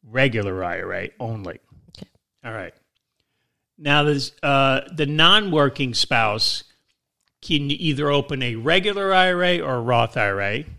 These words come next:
Speaker 1: That's one of the rules. You have the option.
Speaker 2: Mm-hmm.
Speaker 1: The spousal I R A is not co-owned. It's not like Vicky owns it and, uh, Kevin owns it. Wh-, whoever's name is on that particular I R A, that's who owns it.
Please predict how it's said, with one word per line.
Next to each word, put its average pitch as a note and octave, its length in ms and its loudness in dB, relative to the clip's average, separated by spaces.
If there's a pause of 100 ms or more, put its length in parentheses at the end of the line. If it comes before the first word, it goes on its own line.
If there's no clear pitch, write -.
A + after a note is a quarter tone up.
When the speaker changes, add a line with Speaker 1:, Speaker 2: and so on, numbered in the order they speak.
(200)
Speaker 1:
That's A#2 220 -6
one B2 100 -6
of A2 60 -8
the G#2+ 80 -8
rules. A2 260 -6
You C3 80 -6
have A#2 380 -4
the A2+ 140 -6
option. C3 580 -6
Speaker 2:
Mm-hmm. E3 280 -4 (480)
Speaker 1:
The F3 80 -8
spousal F#3+ 640 2
I C#3 200 2
R C3+ 140 -2
A C3 160 -2
is C3+ 240 -6
not D3+ 300 -4
co-owned. C3 680 -2
It's G#2 200 -10
not C3+ 220 -6
like A#2+ 180 -6
Vicky B2+ 420 -6
owns A#2+ 280 -8
it A#2+ 220 -12
and, G#2+ 380 -12 (600)
uh, G#2+ 300 -4
Kevin C#3+ 400 -2
owns F#2+ 260 -12
it. - 160 -20 (340)
Wh-, C#3 180 -8
whoever's E3 500 0
name D3+ 380 -2
is B2 120 -4
on C#3 260 -2
that C#3 240 2
particular C#3 500 -4
I A#2+ 180 0
R A#2 120 -4
A, A2 120 -2
that's A#2 340 -6
who C3+ 240 -6
owns B2+ 360 -6
it. - 120 -18